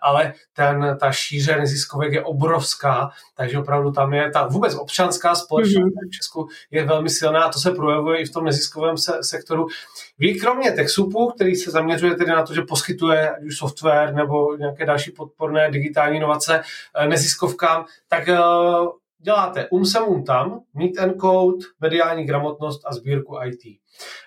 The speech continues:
Speaker 1: Eh, možná Meet and Code, eh, co to bylo a jestli plánujete další ročníky a
Speaker 2: Mhm.
Speaker 1: další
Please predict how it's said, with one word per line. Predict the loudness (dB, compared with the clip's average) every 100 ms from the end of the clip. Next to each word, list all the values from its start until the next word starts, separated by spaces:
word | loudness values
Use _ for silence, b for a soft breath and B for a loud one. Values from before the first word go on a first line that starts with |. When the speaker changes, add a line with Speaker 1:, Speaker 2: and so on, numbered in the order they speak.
| -6
Speaker 1:
Eh, | 0 4 4 2
možná | 0 0 2 2 2 0
Meet | -2 -2 -2
and | -4 0
Code, | 2 2 0 _ _ _ b b b b _
eh, | -4 0 0
co | -2 -2
to | 0
bylo | 2 2 4 4
a |
jestli | 0 -2
plánujete | 0 0 2 2 2 2 2 2
další | 0 0 0
ročníky | -2 -4 -8 -8 -4 -4 -4 -8 _ _ _ b b b _ _
a | 0
Speaker 2:
Mhm. | 4
Speaker 1:
další | 4 2